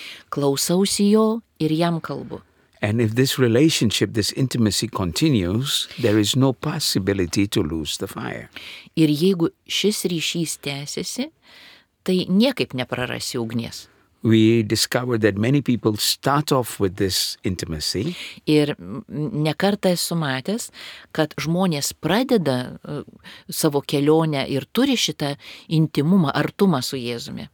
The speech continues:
Speaker 2: But through the course of time,
Speaker 1: Bet laikui bėgant,
Speaker 2: with the burden of ministry,
Speaker 1: kai misijos našta užgula,
Speaker 2: they sacrifice that intimacy.
Speaker 1: paaukoja tą intimumą dėl misijos.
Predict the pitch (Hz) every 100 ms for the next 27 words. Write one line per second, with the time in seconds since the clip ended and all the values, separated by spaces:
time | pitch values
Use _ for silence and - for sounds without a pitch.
0 | - 113 110 - - - 180 190 131 -
1 | - 127 107 - 101 - 87 80 87 170
2 | 170 _ _ _ _ 143 147 127 120 113
3 | 117 170 214 233 - _ - 107 98 90
4 | 107 139 135 135 113 - 113 101 - -
5 | 90 92 85 - - 90 147 165 - -
6 | - - - 156 143 135 127 - - 104
7 | - _ - 143 139 147 180 - 165 147
8 | - 147 139 - - 147 135 160 190 240
9 | 294 _ _ - 113 110 - 180 185 143
10 | 113 107 104 104 - - 98 - 101 90
11 | 82 73 - - 85 - - - - _
12 | 165 156 - 190 226 202 - 170 160 147
13 | 151 156 190 190 165 165 170 160 - 131
14 | 131 -